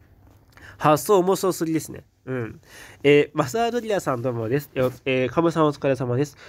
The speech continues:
ハニープーさんありがとうございます。羽生選手もスペシャルゲストで出ちゃいなよ。うん。なんてねのコメントにいいねって思いました。えー、第二のふるさと、カナダで楽しそうな羽生選手の笑顔を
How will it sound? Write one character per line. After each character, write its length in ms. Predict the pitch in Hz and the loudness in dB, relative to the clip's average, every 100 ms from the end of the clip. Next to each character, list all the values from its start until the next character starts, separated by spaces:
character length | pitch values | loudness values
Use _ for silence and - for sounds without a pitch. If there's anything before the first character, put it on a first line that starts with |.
| - | -20
ハ 160 | - 170 | -4 -2
ニ 240 | 233 247 | 0 -2
ー 0 | |
プ 120 | - 156 | 0 -2
ー 80 | |
さ 140 | - 143 | 2 2
ん 20 | |
あ 40 | |
り 100 | 143 | 4
が 120 | 156 139 | 2 2
と 100 | 127 | 0
う 40 | |
ご 80 | 120 | 0
ざ 140 | 120 | -2
い 40 | 117 | -2
ま 140 | 139 | -4
す。 160 | 151 - - - | -6 -14 -20 -18
羽 260 | - 185 220 | -2 0 2
生 80 | 214 | 2
選 180 | 208 | 2
手 120 | 202 151 | 2 0
も 120 | 131 | -2
ス 100 | - | -4
ペ 100 | 175 | -2
シ 80 | 180 | 2
ャ 20 | |
ル 100 | 170 | 2
ゲ 180 | 180 175 | 0 0
ス 40 | |
ト 80 | 139 | -2
で 100 | 123 | 2
出 160 | 151 | 2
ち 60 | 170 | 4
ゃ 80 | 175 | 2
い 40 | |
な 120 | 147 | 4
よ。 180 | 120 - - _ | 0 -2 -8 _
う 60 | 135 | -4
ん。 240 | 127 117 - - - | -4 -6 -12 -20 2
な 160 | 165 170 | 4 4
ん 40 | |
て 120 | 170 | -2
ね 120 | 190 | -2
の 160 | 214 151 | 2 2
コ 140 | - | 0
メ 80 | 135 | -2
ン 40 | 123 | -2
ト 100 | 127 | -6
に 80 | 123 | -4
い 140 | 208 | -6
い 60 | 196 | -2
ね 100 | 240 | -2
っ 40 | |
て 200 | 233 143 | 0 0
思 160 | 123 127 | 2 2
い 60 | |
ま 160 | 123 131 | 0 -4
し 40 | |
た。 200 | - - - - - - | -2 -4 -4 -20 -20 0
え 100 | 147 | 2
ー、 40 | |
第 240 | 170 175 160 | 4 2 2
二 60 | |
の 80 | 139 | -2
ふ 180 | 120 160 | -4 -4
る 80 | 170 | -4
さ 140 | 160 | -2
と、 160 | 127 - - | -6 -8 -10
カ 140 | 170 | -6
ナ 200 | 156 135 | -4 -4
ダ 100 | 139 | -2
で 140 | 175 - | -2 0
楽 240 | 147 147 | 2 2
し 60 | 143 | 2
そ 140 | 147 | 2
う 40 | |
な 140 | 185 196 | 2 2
羽 140 | 143 | 0
生 200 | 135 143 | 0 0
選 240 | 135 139 123 | 0 -2 -2
手 60 | |
の 40 | 151 | -6
笑 180 | 139 135 | -4 0
顔 160 | 123 | 0
を 240 | 123 160 | 2 0